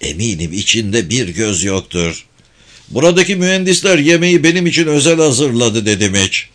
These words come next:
"O zaman içinde göz olabilir," dedi Venkat. "Senden nefret ediyorlar." "Niye?" "Çünkü sen hayvanın tekisin Mitch," dedi Venkat. "Sapına kadar hem de herkese karşı."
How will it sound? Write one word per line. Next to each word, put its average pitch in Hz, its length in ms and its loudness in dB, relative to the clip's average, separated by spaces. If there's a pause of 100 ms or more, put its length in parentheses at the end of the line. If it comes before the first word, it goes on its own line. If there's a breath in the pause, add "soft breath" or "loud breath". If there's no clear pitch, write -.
(500)
"O 67 120 -10
zaman 82 320 -4
içinde 92 380 -2
göz 90 280 -4
olabilir," 87 540 -2
dedi 85 240 -4
Venkat. 82 380 -6
"Senden 95 560 -6
nefret 107 420 -4
ediyorlar." 87 640 -4 (460 soft breath)
"Niye?" 123 520 2 (500 soft breath)
"Çünkü 214 280 -4
sen 151 220 0
hayvanın 156 520 2
tekisin 143 500 -2
Mitch," 135 360 0
dedi 120 240 -2
Venkat. 95 420 -4
"Sapına 196 440 0
kadar 156 280 2
hem 113 220 0
de 101 60 0
herkese 156 520 2
karşı." 98 560 -2